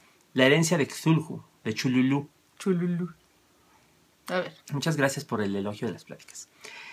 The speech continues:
Speaker 1: En la epígrafe de Arthur Machen, hay sacramentos del mal a nuestro alrededor. Dos leyendas circulan en torno al Museo del Chopo.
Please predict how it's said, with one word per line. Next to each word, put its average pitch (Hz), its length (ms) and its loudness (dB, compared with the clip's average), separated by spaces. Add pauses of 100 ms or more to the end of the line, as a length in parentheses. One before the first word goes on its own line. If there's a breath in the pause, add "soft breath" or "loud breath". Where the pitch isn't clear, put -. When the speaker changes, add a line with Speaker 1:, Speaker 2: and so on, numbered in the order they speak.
(220 loud breath)
Speaker 1:
En 147 200 6
la 147 100 10
epígrafe 214 440 6
de 175 80 6
Arthur 175 240 4
Machen, 127 400 2
hay 170 180 8
sacramentos 170 680 4
del 127 180 4
mal 151 360 6
a 120 80 0
nuestro 110 340 0
alrededor. 101 460 -2 (920 soft breath)
Dos 208 220 8
leyendas 220 480 10
circulan 185 540 6
en 151 120 4
torno 170 280 6
al 175 60 6
Museo 147 280 2
del 147 160 2
Chopo. 180 400 2